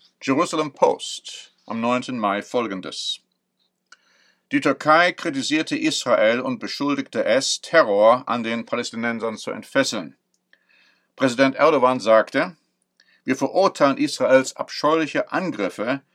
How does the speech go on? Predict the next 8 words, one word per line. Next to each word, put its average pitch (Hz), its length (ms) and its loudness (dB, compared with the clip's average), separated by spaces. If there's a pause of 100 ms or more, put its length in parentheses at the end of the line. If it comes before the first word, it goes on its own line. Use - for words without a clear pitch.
(180)
gegen 120 220 -4
unsere 139 600 0
Al-Aqsa-Moschee, 120 1800 0 (360)
die 113 100 -4
leider 135 220 6
jeden 127 320 0
Ramadan 113 420 -2
stattfinden. - 760 -6